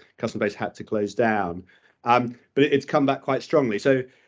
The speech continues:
so that's quite encouraging. So, so that's sort of short term. Um, you know, th-, there's been this big challenge around the cost of doing business.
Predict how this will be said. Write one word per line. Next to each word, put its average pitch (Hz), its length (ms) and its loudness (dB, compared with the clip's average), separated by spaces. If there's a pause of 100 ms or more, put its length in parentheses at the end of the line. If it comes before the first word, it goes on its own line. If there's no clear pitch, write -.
so 156 160 4
that's 160 300 0
quite 107 320 -4
encouraging. 110 440 -2
So, - 160 -2
so 165 140 2
that's 190 240 2
sort 156 200 -8
of - 60 -10
short 160 520 0
term. 104 680 -6
Um, 123 520 0
you 120 140 -4
know, 110 60 0
th-, 120 140 -2
there's 120 140 -6
been 139 260 6
this 127 140 0
big 120 260 0
challenge 120 440 -4
around 110 260 -2
the 104 60 -8
cost 117 240 -6
of - 40 -20
doing 113 120 -2
business. 110 300 -4